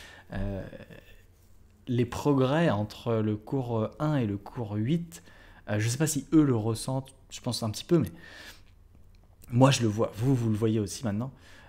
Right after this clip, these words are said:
euh, mais moi je le vois là, c'est, euh, c'est plus du tout, euh, le même type de partie, euh, qu'on voyait au cours numéro un, quoi. Euh, je me rappelle de combats un petit peu bancal, euh, et tout. Là, euh,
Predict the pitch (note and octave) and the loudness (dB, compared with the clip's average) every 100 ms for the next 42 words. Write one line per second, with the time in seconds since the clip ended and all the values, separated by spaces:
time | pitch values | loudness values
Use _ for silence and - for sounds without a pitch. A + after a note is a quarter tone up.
0 | - F#2 F#2+ C3 C3 G#2+ G2 C3+ A#2 F2 | -8 -4 0 2 2 0 0 0 0 -4
1 | - - G2 - G2+ F#2+ - - - - | -10 -10 -10 -10 -12 -14 -18 -20 -20 -12
2 | - A2 - E3+ D#3+ C3+ C3+ C#3 D#3 D3+ | -8 -8 0 0 0 0 -2 0 2 2
3 | - B2 G#2+ G#2 A2 B2+ B2 - C3+ A#2+ | -2 -2 0 2 2 2 0 -4 -2 0
4 | A#2 A2 - C#3 - - - - - - | 0 -4 -8 -12 -12 -18 -20 -20 -20 -20
5 | - - G2+ F#2+ F2+ E2+ E2+ C#2+ - - | -16 -10 -8 -6 -8 -10 -12 -14 -16 -18
6 | - - - - - A2 G#2 A#2+ A#2+ - | -18 -20 -20 -20 -8 -4 0 2 0 0
7 | A2+ G#2 F#2+ F#2+ E2+ - - - - - | -2 -2 -4 -6 -8 -12 -20 -20 -20 -20
8 | - - - - - - G2+ F#2+ - G#2+ | -20 -20 -20 -20 -20 -16 -12 -8 -2 -2
9 | G2+ A2+ G#2+ - A#2+ A#2 A2 - B2 - | 0 0 0 0 2 4 4 0 -6 0
10 | C3 A#2 A2 A2 A2 - B2+ B2+ A#2 F#2+ | 0 0 0 0 -2 -2 -2 -2 -2 -4
11 | F#2+ F#2 E2+ - - - - - - - | -4 -4 -6 -10 -18 -20 -20 -20 -20 -14
12 | G2+ F2+ C#3+ D3+ D#3 - A2 A#2+ C3+ B2+ | -14 -10 -4 -2 -4 -4 -2 0 0 0
13 | G2 F#2 | -2 -4